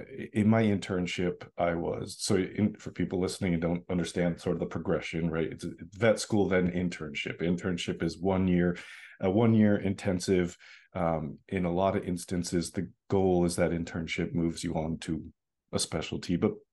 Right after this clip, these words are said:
but it doesn't have to. But the point is, that's what it was for me. I was, I wanted to be a surgeon. Intense year. For the first four to five months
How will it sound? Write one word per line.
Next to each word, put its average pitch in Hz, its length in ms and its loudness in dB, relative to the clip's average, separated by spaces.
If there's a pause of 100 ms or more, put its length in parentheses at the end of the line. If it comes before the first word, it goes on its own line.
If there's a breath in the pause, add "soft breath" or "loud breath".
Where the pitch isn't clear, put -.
but 120 120 0
it - 80 -6
doesn't 120 240 4
have - 180 0
to. 87 80 0
But 85 140 2
the 110 80 -2
point 123 240 6
is, 90 140 2 (420 loud breath)
that's 131 160 4
what 127 80 4
it 110 40 4
was 95 140 2
for 92 140 -8
me. 85 180 -2
I 85 40 0
was, 90 200 0
I 92 220 -2
wanted 90 240 -2
to - 60 -12
be 85 100 -2
a 78 40 -4
surgeon. - 440 -6 (1080)
Intense 127 480 4
year. 90 200 0 (440 loud breath)
For 123 280 2
the 110 140 2
first - 680 0 (640 soft breath)
four 131 260 4
to 135 80 2
five 113 480 -2
months 90 540 -2